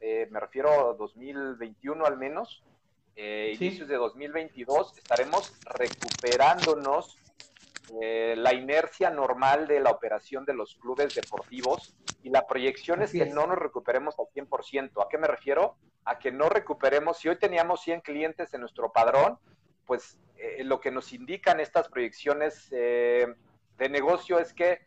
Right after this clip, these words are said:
Speaker 1: tal vez recuperemos en algún momento el ochenta, el noventa por ciento de nuestros usuarios, porque va a haber sí o sí un cambio de comportamiento en los hábitos de los consumidores. Eso es, eso es
Speaker 2: Así
Speaker 1: un
Speaker 2: es.
Speaker 1: hecho. Eh,
Speaker 2: Mira, ac-,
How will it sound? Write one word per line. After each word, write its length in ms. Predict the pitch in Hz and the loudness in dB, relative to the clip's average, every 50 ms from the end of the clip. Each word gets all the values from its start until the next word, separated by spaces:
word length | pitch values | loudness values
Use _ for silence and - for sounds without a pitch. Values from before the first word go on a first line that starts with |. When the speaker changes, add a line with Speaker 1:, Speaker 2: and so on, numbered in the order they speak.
| _ _ _ | _ _ _
Speaker 1:
tal 160 | - 143 147 151 | 0 0 2 4
vez 140 | 185 202 | 2 2
recuperemos 680 | 208 208 - - 151 - 185 - 160 175 190 196 - 165 | 2 0 -4 -4 -4 0 2 2 2 2 0 -4 -8 -4
en 80 | 147 | -2
algún 220 | 139 135 147 160 160 | -2 -2 0 0 0
momento 340 | 170 165 160 165 - - | 0 -2 -2 -8 -6 -4
el 60 | 175 143 | -4 -4
ochenta, 400 | 123 - - 156 156 - - 185 | -4 -4 -6 -6 -6 -4 -4 -4
el 80 | 147 | -4
noventa 360 | 139 131 135 139 139 - 151 - | -4 -6 -6 -4 -2 -2 -2 -2
por 120 | 127 - | -4 -14
ciento 460 | - - 135 139 139 - 170 170 165 | -10 -10 -10 -10 -8 -4 -2 -2 0
de 100 | 135 123 | 0 -2
nuestros 340 | 117 113 _ - - 110 101 | -6 -8 _ -12 -14 -12 -12
usuarios, 420 | 113 104 - - 123 120 165 170 _ | -14 -8 0 2 2 2 2 -2 _
porque 300 | - 127 - - 123 117 | -8 -10 -8 -4 -4 0
va 200 | 107 135 151 170 | 2 4 6 6
a 60 | 180 | 6
haber 360 | - 143 147 147 170 196 - _ _ _ _ _ _ _ _ | 4 4 4 2 2 0 -4 _ _ _ _ _ _ _ _
sí 300 | _ - - - 170 185 | _ -20 -12 -4 0 0
o 80 | 196 196 | 0 0
sí 220 | - - 170 165 | -2 -8 -8 -6
un 100 | 175 165 | -6 -4
cambio 360 | - - 151 147 151 160 160 | 0 2 2 2 2 0 0
de 140 | 147 127 - | -2 -2 -4
comportamiento 1200 | - 117 113 104 _ - 113 107 110 - - 113 113 120 127 135 143 143 143 _ - 151 - - - _ _ _ _ _ _ _ _ _ | -6 -12 -12 -10 _ -2 -2 -2 -2 0 0 -2 -2 -2 -8 -10 -10 -10 -8 _ -2 -2 -2 -2 -6 _ _ _ _ _ _ _ _ _
en 140 | - 113 117 | -14 -10 -6
los 160 | 117 113 - 131 | -6 -4 0 0
hábitos 380 | 135 131 139 - - 139 117 | 0 0 0 -4 -4 -4 -2
de 100 | 104 110 | -2 -4
los 180 | 101 101 95 - | -4 -4 -6 -8
consumidores. 760 | - 104 101 - - 101 98 101 98 98 98 101 - - _ - | -10 -14 -14 -14 -18 -18 -12 -8 -6 -4 -4 -4 -6 -10 _ -14
Eso 360 | - 123 - - - 127 120 | -14 -14 -12 -8 -2 0 0
es, 320 | 120 120 120 - - _ _ _ _ _ _ _ _ _ - | 0 0 -2 -6 -10 _ _ _ _ _ _ _ _ _ -10
eso 220 | 127 131 135 160 | -10 -6 -4 -4
es 80 | 151 - | -4 -4
Speaker 2:
Así 100 | - 160 | -4 -4
Speaker 1:
un 120 | 151 143 | -2 -2
Speaker 2:
es. 120 | 135 143 - | -2 -2 -4
Speaker 1:
hecho. 220 | - - 98 85 - _ _ - _ _ _ _ _ _ - | -6 -10 -10 -10 -12 _ _ -20 _ _ _ _ _ _ -8
Eh, 500 | 104 110 113 110 113 110 113 113 110 107 _ _ _ _ _ _ _ _ - | -6 -4 -2 -2 0 0 0 -2 -2 -4 _ _ _ _ _ _ _ _ -2
Speaker 2:
Mira, 260 | 185 214 220 214 208 | 2 4 4 6 4
ac-, 200 | 208 208 - - | 4 0 -2 -8